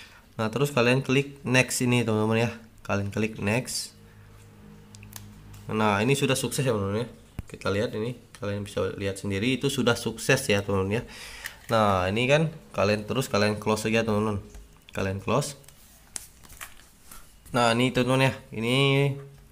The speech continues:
eh, wifi-nya sudah di-add di sini ya, teman-teman ya. Bisa kalian lihat di sini. Ini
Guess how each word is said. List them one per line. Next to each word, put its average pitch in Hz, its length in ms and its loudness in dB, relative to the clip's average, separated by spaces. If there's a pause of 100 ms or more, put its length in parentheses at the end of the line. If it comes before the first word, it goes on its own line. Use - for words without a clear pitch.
(540)
eh, 107 480 0
wifi-nya 110 480 2
sudah 110 320 2
di-add 107 320 0
di 98 80 -2
sini 104 240 2
ya, 101 80 0
teman-teman 104 320 0
ya. - 80 -2
Bisa - 160 -6
kalian 101 320 -2
lihat - 80 -6
di 98 80 -6
sini. 107 320 2 (880)
Ini 120 560 -2